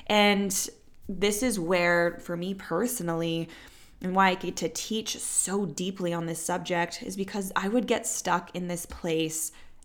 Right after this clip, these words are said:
every single time I set out. I had this big desire to do this, do that inside of my business and make money and have financial freedom and do this for my family and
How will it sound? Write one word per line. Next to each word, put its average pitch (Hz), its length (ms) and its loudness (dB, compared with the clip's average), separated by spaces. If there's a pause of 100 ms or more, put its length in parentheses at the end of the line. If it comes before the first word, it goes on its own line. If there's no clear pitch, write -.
(140)
every 202 580 4 (100)
single 175 540 -2
time 170 460 -4
I 165 120 -2
set 165 300 0
out. 175 360 0 (400)
I 185 100 -4
had 180 160 -4
this 180 140 -2
big 190 360 -2
desire 170 580 2
to 165 600 -4
do 160 160 -6
this, 220 260 4
do 160 180 -8
that 202 240 6
inside 160 220 -6
of 165 60 -8
my 160 120 -6
business 190 500 0
and 160 160 -4
make 160 200 -4
money 214 440 0
and 170 140 -4
have 170 180 -8
financial 170 440 -6
freedom 196 640 0
and 170 180 -4
do 170 120 -4
this 175 200 -4
for 170 140 -6
my 170 160 -4
family 214 640 2
and 180 300 -2